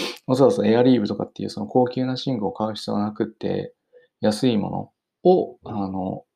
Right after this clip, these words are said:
簡単、あの、短いスペ-、ペースで消耗していけばいいんじゃないかとかっていうふうに考えられるんですよ。で、多分この結果から分かるのは、枕も多分いらないなっていうのがよく分かって、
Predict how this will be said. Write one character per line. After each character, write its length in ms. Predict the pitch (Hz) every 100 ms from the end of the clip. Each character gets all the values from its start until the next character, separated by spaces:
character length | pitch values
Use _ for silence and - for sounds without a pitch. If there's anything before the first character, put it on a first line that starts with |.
| _ _ _ -
簡 200 | 120 110
単、 160 | -
あ 60 | 92
の、 140 | 90
短 340 | 101 110 - 113
い 100 | 107
ス 120 | -
ペ-、 160 | 131 - -
ペ 120 | 123
ー 20 |
ス 120 | -
で 360 | 120 127 107 - _ _ _ _ -
消 240 | - 110
耗 140 | 104
し 80 | 104
て 80 | 123
い 60 | 107
け 100 | 120
ば 100 | 104
い 40 |
い 20 |
ん 40 | 104
じ 80 |
ゃ 40 | 98
な 80 | 95
い 40 |
か 100 | 98
と 80 | -
か 100 | -
っ 40 |
て 100 | -
い 20 |
う 40 | 127
ふ 20 |
う 40 |
に 60 | 107
考 120 | 104 101
え 60 | 98
ら 80 | 101
れ 100 | 98
る 140 | 90
ん 140 | 87 -
で 60 |
す 120 | -
よ。 160 | 98 98 _ _ _ _ - - - -
で、 80 |
多 120 | 117 127
分 300 | 120 107 107
こ 140 | 143
の 100 | 180
結 160 | 196 -
果 160 | 175
か 80 | 175
ら 80 | 165
分 80 | 160
か 100 | 156
る 60 |
の 120 | 110
は、 340 | 104 104 104 113
枕 380 | 139 165 165 117
も 100 | 98
多 100 | 107
分 100 | 98
い 60 |
ら 100 | 107
な 100 | 101
い 40 | 104
な 100 | 104
っ 100 | -
て 100 | -
い 40 |
う 40 | 90
の 80 |
が 100 | 90
よ 60 | 90
く 100 | -
分 80 | 98
か 80 | 98
っ 100 | -
て、 380 | 95 98 -